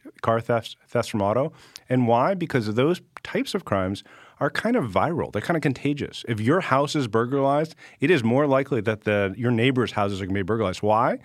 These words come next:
Because the burglars understand there's some environmental vulnerability there. Maybe people aren't around. Maybe there's no police presence. And so they've shown through social science that those types of crimes are actually, um,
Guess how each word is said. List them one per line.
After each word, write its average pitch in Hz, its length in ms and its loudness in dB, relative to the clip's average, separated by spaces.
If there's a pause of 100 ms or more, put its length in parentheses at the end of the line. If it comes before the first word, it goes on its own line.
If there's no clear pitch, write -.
(280)
Because 139 500 2
the 123 240 2
burglars 131 580 2
understand 131 480 0
there's 120 140 0
some 160 260 0
environmental 147 480 2
vulnerability 147 600 2
there. 87 240 -4
Maybe 120 240 0
people 131 240 -2
aren't 123 100 2
around. 120 280 0
Maybe 107 100 -2
there's 117 180 -4
no 117 100 -2
police 110 280 -6
presence. - 420 -8 (300)
And 113 100 -4
so 139 60 2
they've 165 200 4
shown 151 300 0
through 123 140 -4
social 120 260 0
science 113 460 0 (260)
that 101 140 -8
those 147 240 2
types 170 320 -4
of 135 120 -4
crimes 120 460 0
are 117 80 -4
actually, 117 640 -2 (340)
um, 107 640 -2